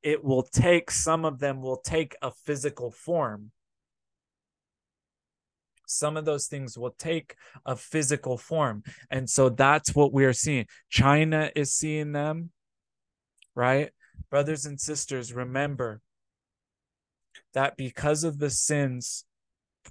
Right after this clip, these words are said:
of mankind, because of the rebellion of God's people, uh, me and other brothers and sisters, the Lord has given, given us this mes-, message and told us for a long time,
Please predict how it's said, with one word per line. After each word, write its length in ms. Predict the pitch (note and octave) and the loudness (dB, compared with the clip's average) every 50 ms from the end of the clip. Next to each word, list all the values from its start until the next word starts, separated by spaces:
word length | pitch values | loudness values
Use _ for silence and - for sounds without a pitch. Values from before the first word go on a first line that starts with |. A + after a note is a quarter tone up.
| - _ - - _ _ _ _ - - C#3 _ _ - - | -18 _ -12 -12 _ _ _ _ -20 -20 -20 _ _ 2 4
of 180 | C#3+ C3+ A#2+ | 4 4 4
mankind, 840 | B2+ C3 C3+ C3+ C#3 C#3 C3+ - - C#3 C3+ C3 B2 A#2 A#2 A#2 - _ _ _ _ _ _ _ _ _ _ _ _ - - | 2 0 2 2 2 2 -2 -2 0 0 0 2 0 -2 -6 -10 -16 _ _ _ _ _ _ _ _ _ _ _ _ -18 -12
because 420 | A#2+ C#3 B2+ - - C#3 C#3+ C#3 C#3+ | -10 -10 -10 -8 -4 -4 -4 -4 -4
of 120 | D#3+ D3 | -8 -8
the 100 | C3+ C#3+ | -6 -4
rebellion 800 | B2+ C3+ C3 A2+ - C3+ C3 C#3 C#3 C3+ B2+ B2+ B2 A#2+ A#2+ - _ _ _ _ - | -2 -2 -2 -2 0 2 2 2 2 0 -4 -8 -10 -10 -12 -14 _ _ _ _ -6
of 240 | C3 C3 B2 A#2+ - | -6 -6 -6 -6 -4
God's 340 | - C3 B2+ B2 B2 - - | -2 0 0 0 -2 -4 -10
people, 480 | - - D3 C#3+ - - A#2+ A#2 A2+ - - - - - | -8 -6 -8 -6 -4 -4 -6 -6 -6 -10 -20 -20 -14 -4
uh, 220 | - C3 B2+ C3 - - _ - | 0 2 2 2 2 -2 _ 2
me 420 | C3+ C3 C#3 D3 D#3 D#3+ D#3+ D#3+ | 4 6 8 8 8 8 8 6
and 220 | - - C#3 C3 C3 | 6 4 4 6 6
other 200 | C3 C3+ C#3+ C#3+ | 6 8 8 6
brothers 400 | B2 C#3+ C#3+ C#3+ D3 D3 C3 C3 | 8 8 6 6 6 4 2 2
and 160 | C#3+ C#3 C3+ | -2 -2 -2
sisters, 600 | - - C#3+ B2+ - - D3+ D3 C#3+ C3+ - - _ _ _ _ _ _ _ _ _ _ _ _ _ _ _ _ _ _ _ _ - | -2 -2 -2 -2 -2 -2 -2 -4 -4 -6 -10 -14 _ _ _ _ _ _ _ _ _ _ _ _ _ _ _ _ _ _ _ _ -4
the 80 | C3 | -2
Lord 280 | B2+ B2+ C3+ C#3 C#3+ C#3 | 2 4 6 6 8 8
has 180 | C#3 C3+ A2+ - | 6 2 0 -2
given, 400 | - - C3+ C#3 C3+ C3+ D3 C#3+ - C#3 | -6 -4 -4 -4 -4 -6 -10 -10 -8 -2
given 300 | - C#3+ C#3 C3 D3 C#3+ | 2 2 2 4 4 2
us 200 | C#3+ C#3+ - - | 2 2 2 0
this 220 | C#3+ C#3 C3 - | -2 -2 -2 -2
mes-, 460 | B2+ C3 C3 B2+ - - C#3 C3+ - - | -2 -2 -2 -2 -4 -6 -6 -6 -6 -6
message 520 | - B2+ C3 C3+ C3 - - C#3 B2+ A#2 - | -2 0 0 0 0 0 0 0 0 0 -2
and 160 | C3 B2 A2+ | -4 -4 -2
told 220 | - C3 C3+ C3+ | 0 2 2 4
us 180 | C3 B2 B2 - | 4 2 0 0
for 140 | - - B2+ | -2 0 2
a 60 | A#2+ | 2
long 320 | A#2 A#2+ B2 B2+ B2+ B2+ | 2 2 0 0 0 -2
time, 360 | A#2 - C3 B2+ A#2 A2+ A2 | -4 -4 -2 -2 -2 -2 -4